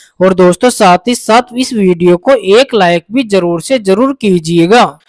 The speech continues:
एक मार्च दो हज़ार चौबीस को रिलीज हुई कॉमेडी ड्रामा मूवी लापता लेडीज। इस मूवी को डायरेक्ट किया किरण राव ने। हाँ दोस्तों, आपने बिल्कुल सही सुना, इस मूवी को डायरेक्ट किया किरण राव ने, जो जाने पहचाने डायरेक्टर है।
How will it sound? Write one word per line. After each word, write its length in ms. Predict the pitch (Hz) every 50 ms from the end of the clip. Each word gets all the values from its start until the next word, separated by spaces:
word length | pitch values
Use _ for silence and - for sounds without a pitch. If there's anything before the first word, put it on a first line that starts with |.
| _ _ _ _ _ _ -
एक 300 | 175 185 214 254 - 262
मार्च 400 | 233 202 185 175 175 - - 254
दो 280 | 226 185 190 180 180
हज़ार 240 | 180 175 208 240 269
चौबीस 440 | 262 - - 190 175 170 170 160 -
को 160 | - 285 269
रिलीज 340 | 233 190 180 175 170 160 185
हुई 80 | 247 277
कॉमेडी 560 | - - 185 175 175 175 175 180 208 285 285
ड्रामा 440 | 226 196 175 160 160 170 220 269 269
मूवी 300 | 226 180 170 196 269 277
लापता 580 | 247 208 180 165 160 - - 165 - 254 277
लेडीज। 540 | 277 233 185 165 160 185 247 226 156 156 156 _ _ _ - _ _ _ -
इस 200 | 262 311 302 269
मूवी 260 | 233 196 180 175 175
को 160 | 175 294 294
डायरेक्ट 480 | 262 214 185 180 190 247 294 294 - -
किया 160 | 190 185 220
किरण 100 | 277 294
राव 280 | 254 220 175 170 170 180
ने। 260 | 208 262 285 226 170
हाँ 360 | 151 139 135 147 175 185 185
दोस्तों, 380 | 175 180 175 180 - - 220 190
आपने 300 | 180 170 - 190 196 190
बिल्कुल 440 | 170 165 160 160 - - 208 214 202
सही 260 | - - 180 175 175
सुना, 420 | - - 180 175 175 175 175 170 - _ _ _ _ _ _ -
इस 200 | 220 269 285 285
मूवी 260 | 233 196 185 180 180
को 140 | 185 - 285
डायरेक्ट 280 | 262 233 196 185 175 -
किया 120 | 269 285 269 _
किरण 280 | - 185 190 233 285 269
राव 280 | 233 196 170 170 170
ने, 140 | 180 226 269
जो 180 | 262 233 269 262
जाने 340 | 220 214 185 185 202 240 262
पहचाने 500 | 254 208 180 170 - 185 185 220 277 285
डायरेक्टर 540 | 269 220 180 165 156 - _ - 170 190
है। 220 | 247 247 185 156